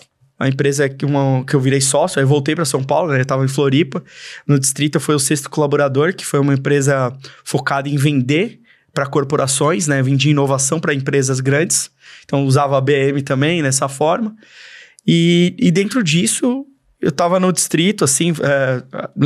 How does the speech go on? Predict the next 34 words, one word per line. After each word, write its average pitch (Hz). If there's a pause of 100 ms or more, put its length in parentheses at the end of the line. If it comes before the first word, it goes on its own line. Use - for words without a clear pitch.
eu 135
já 139
tinha 160
lançado 156
meu 147
terceiro 139
livro, 160
Personalização, 139 (220)
que -
o -
capítulo 151
cinco 170
era 143
de 135
A 135
B 135 (220)
M, 226 (540)
só -
que 196
assim, 165 (720)
no, 165
dentro 185
do 180
Distrito 180
eu 170
percebi, 165
falei, 165
"Cara, 139
tem 151
uma 185
oportunidade 165
nesse 160
mercado, 131
né?" 123